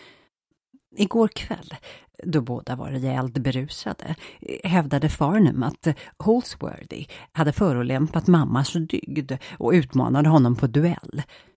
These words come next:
Något som Holsworthy accepterade. De struntade i de brukliga reglerna och begav sig omedelbart till Hounslow Heath.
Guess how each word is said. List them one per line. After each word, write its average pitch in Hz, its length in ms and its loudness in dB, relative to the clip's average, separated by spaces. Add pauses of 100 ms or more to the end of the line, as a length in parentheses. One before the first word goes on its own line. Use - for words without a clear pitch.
(680)
Något 156 220 6
som 143 180 4
Holsworthy 143 760 0
accepterade. - 840 -8 (960)
De 127 140 2
struntade 123 600 0
i 131 60 -2
de 127 240 2
brukliga 139 540 0
reglerna 131 580 4
och 123 80 -2
begav 135 260 2
sig 143 220 -2
omedelbart 127 760 0
till 139 180 -2
Hounslow 147 440 2
Heath. - 440 -8